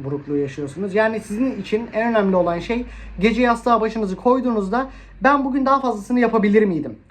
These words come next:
Bu demek olsun. Yani vicdanınızı terazi yapın arkadaşlar. Mesela günde dört saat çalışmışsınızdır ama o gün çok fazla aksilik olmuştur veya o dört saat çok fazla verimli gelmiştir size. Millet on saat çalışıyor diye kendinizi böyle girip paralamanıza gerek yok. On saat çalışacağınız zaman da gelir.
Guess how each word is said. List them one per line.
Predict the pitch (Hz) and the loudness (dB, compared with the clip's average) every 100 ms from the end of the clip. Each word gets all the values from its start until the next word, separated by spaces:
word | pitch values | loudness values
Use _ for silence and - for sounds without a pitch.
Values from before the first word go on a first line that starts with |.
| - | -6
Bu | 185 | 0
demek | 240 175 143 | 2 0 -2
olsun. | 131 127 147 | -8 -8 -8
Yani | 180 190 | -4 -2
vicdanınızı | 190 180 208 214 226 240 | -2 2 2 2 -2 -6
terazi | 233 214 175 151 139 | -4 -2 -2 -2 -4
yapın | 135 147 | -6 -6
arkadaşlar. | 135 135 147 143 233 247 | -8 -8 -8 -8 -6 -4
Mesela | 220 226 | 2 0
günde | 190 233 247 | 2 0 2
dört | 262 277 | 2 2
saat | 269 226 | 2 0
çalışmışsınızdır | - 170 180 - 180 165 160 | -2 -4 -6 -6 -8 -8 -4
ama | 226 254 | -2 0
o | 190 208 | 0 2
gün | 240 | 0
çok | 233 247 | -2 -2
fazla | 240 226 | 0 2
aksilik | 185 175 220 233 | 0 -4 -8 -2
olmuştur | 233 202 196 214 | -2 -2 -2 -2
veya | 214 220 | 2 2
o | 202 208 | 2 0
dört | 254 254 | -2 -2
saat | 220 226 | -6 -4
çok | - 254 - | -6 -6 -2
fazla | 196 165 165 | -2 -2 -4
verimli | 156 156 | -4 -4
gelmiştir | 160 143 135 131 156 | -4 -4 -6 -8 -12
size. | - 208 269 | -8 -6 0
Millet | 220 262 233 | 0 2 0
on | 254 | -2
saat | 247 247 233 | 0 -2 -2
çalışıyor | 233 214 262 262 | -4 -6 -2 -2
diye | 233 | -2
kendinizi | - 214 220 220 220 | 0 0 0 -4 -2
böyle | 233 | -2
girip | 196 170 160 247 - - | -2 -8 -8 -8 -8 -4
paralamanıza | 208 214 214 214 202 | 0 2 2 0 -2
gerek | 175 190 254 190 | 0 0 0 0
yok. | 214 220 | -2 0
On | 240 | 0
saat | 247 254 247 | 0 -2 -2
çalışacağınız | 226 226 233 233 | -6 -4 -4 -2
zaman | 202 226 254 | 0 2 0
da | 240 | -2
gelir. | 156 170 | -2 -4